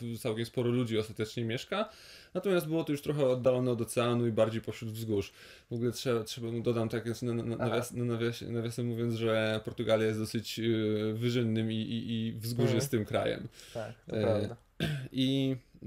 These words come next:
Speaker 1: y, z tą, y, praktyką była taka historia, że ja byłem całkiem i tak wysoko w rankingu, nie pamiętam, czy byłem tam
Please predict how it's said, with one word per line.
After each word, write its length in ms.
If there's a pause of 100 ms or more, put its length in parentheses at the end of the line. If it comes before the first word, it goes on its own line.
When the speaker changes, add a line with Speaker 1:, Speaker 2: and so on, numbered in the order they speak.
(400)
Speaker 1:
y, 40
z 100
tą, 240
y, 340
praktyką 380
była 120
taka 200
historia, 560 (380)
że 160
ja 100
byłem 300 (840)
całkiem 320
i 80
tak 180
wysoko 400
w 60
rankingu, 540
nie 120
pamiętam, 320
czy 140
byłem 160
tam 240